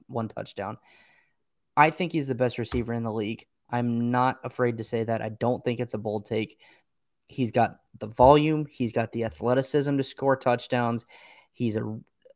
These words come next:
extremely good route runner, and he's got one of the better Q Bs. That right there,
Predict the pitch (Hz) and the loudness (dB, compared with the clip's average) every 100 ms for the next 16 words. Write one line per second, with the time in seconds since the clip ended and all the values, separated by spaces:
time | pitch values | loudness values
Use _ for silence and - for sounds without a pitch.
0 | _ 143 - - - 139 160 160 151 131 | _ -8 -6 -6 -4 2 2 4 2 4
1 | 127 120 113 - _ _ _ - 127 117 | 4 2 -8 -16 _ _ _ -2 2 2
2 | 120 117 117 113 _ _ _ _ _ 131 | 2 0 0 -4 _ _ _ _ _ 0
3 | 127 113 131 120 123 117 113 113 110 - | 0 2 4 4 2 0 2 0 -2 -4
4 | 107 98 90 - _ _ _ _ _ _ | -6 -6 -10 -14 _ _ _ _ _ _
5 | _ 127 120 127 139 143 147 139 123 123 | _ -16 2 6 6 6 4 4 4 6
6 | 135 135 | 4 0